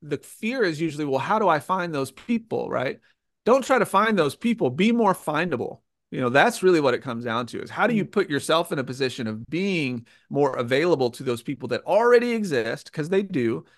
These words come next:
Speaker 1: that want your thing? And a lot of that just has to do with telling your story, sharing your beliefs, sharing your ideas, all those seed elements. And when you want to make more valuable art, you gotta be a mo-, more valuable human being.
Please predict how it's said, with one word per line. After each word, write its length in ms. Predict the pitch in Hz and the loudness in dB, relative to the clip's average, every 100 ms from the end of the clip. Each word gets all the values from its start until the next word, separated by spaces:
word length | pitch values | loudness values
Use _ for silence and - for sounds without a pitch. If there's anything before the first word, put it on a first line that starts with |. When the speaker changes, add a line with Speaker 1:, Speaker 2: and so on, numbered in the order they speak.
| _ _ _ - | _ _ _ -2
Speaker 1:
that 180 | 135 | 0
want 300 | 127 143 151 | 2 0 0
your 180 | 143 135 | 0 -2
thing? 440 | 131 151 107 - - _ | -2 -6 -6 -8 -20 _
And 140 | 127 120 | -10 -6
a 60 | |
lot 240 | 117 120 143 | -2 2 4
of 60 | |
that 160 | 143 131 | 4 0
just 160 | 139 | -2
has 260 | 151 143 - | -4 -4 -6
to 100 | 131 | -8
do 240 | 135 185 | -4 -2
with 400 | 139 117 113 - _ _ - | 0 -2 -4 -16 _ _ -8
telling 280 | 123 139 160 | -4 -4 -6
your 100 | 165 | -10
story, 580 | - 151 139 135 135 139 _ _ | -4 0 2 0 -2 -10 _ _
sharing 400 | - - 117 127 | -12 -6 -4 -2
your 80 | 156 | -2
beliefs, 640 | 147 139 135 131 - - - _ _ | 0 0 0 -4 -10 -18 -20 _ _
sharing 320 | - 127 123 | -10 -4 -4
your 120 | 127 131 | -2 -2
ideas, 540 | 147 139 120 120 113 | 0 0 0 -2 -4
all 200 | - 117 | 0 4
those 280 | 135 127 123 | 4 2 0
seed 380 | - 165 165 123 | -6 -4 -4 -2
elements. 760 | 110 117 113 113 - - - _ _ _ _ _ | -4 -4 -6 -6 -10 -16 -20 _ _ _ _ _
And 300 | 135 131 120 117 | -8 -4 -4 -4
when 160 | 123 | -4
you 100 | 123 | -4
want 340 | 117 143 175 - | 0 2 2 -2
to 300 | - 165 147 | -6 -2 -2
make 240 | 135 131 - | -2 -4 0
more 160 | 123 | 0
valuable 440 | 120 120 123 117 113 | 2 2 2 0 0
art, 380 | 139 160 - _ _ _ _ _ _ _ _ _ _ _ _ | 2 2 0 _ _ _ _ _ _ _ _ _ _ _ _
you 120 | 127 127 | -10 -2
gotta 220 | 123 113 | 0 2
be 100 | 117 | 0
a 60 | 113 | -2
mo-, 200 | 110 - | -4 -6
more 220 | 120 120 | -4 -2
valuable 340 | 113 110 107 107 | 0 0 0 -4
human 260 | 107 101 | -8 -8
being. 300 | 95 - - | -10 -14 -16